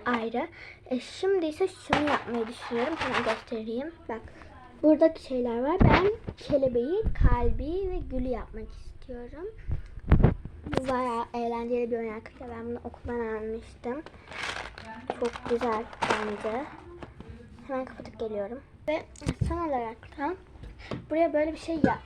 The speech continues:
ay, açılmıştım. Buraya böyle bir şey bağladım. Niye hiç bilmiyorum. Çünkü burada bir şey yazıyordu. Ya, burada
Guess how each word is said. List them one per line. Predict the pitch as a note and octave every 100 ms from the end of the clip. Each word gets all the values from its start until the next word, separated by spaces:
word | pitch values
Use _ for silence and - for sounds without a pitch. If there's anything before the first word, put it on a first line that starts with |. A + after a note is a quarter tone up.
| -
ay, | C4 C4
açılmıştım. | B3 B3 B3 A#3+ A#3 - A3+ G#3+ - - - -
Buraya | D4 D4
böyle | C4 C4+
bir | C4
şey | - C4
bağladım. | A3 G3+ A3 A#3+ B3
Niye | C4
hiç | - -
bilmiyorum. | B3+ A#3+ G#3 G#3+ - -
Çünkü | B3 - - - - -
burada | B3 B3+ B3
bir |
şey | - - A#3+
yazıyordu. | A3 A3 A3 A3 A3 A3 B3 A#3+ - -
Ya, | A3+ A3 - -
burada | B3